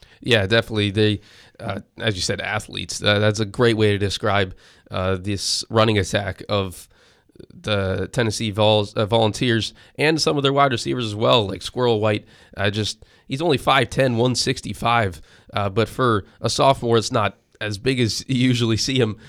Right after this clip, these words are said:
in the S E C, but the speed and elusiveness he has and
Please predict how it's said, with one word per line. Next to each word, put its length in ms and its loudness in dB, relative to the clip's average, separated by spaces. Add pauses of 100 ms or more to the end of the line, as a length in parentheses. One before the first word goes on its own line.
(180)
in 140 2
the 160 2
S 160 0
E 100 -2
C, 280 -4
but 200 -2 (400)
the 180 -2
speed 480 -2
and 220 2
elusiveness 680 2 (180)
he 240 -2
has 400 0
and 180 0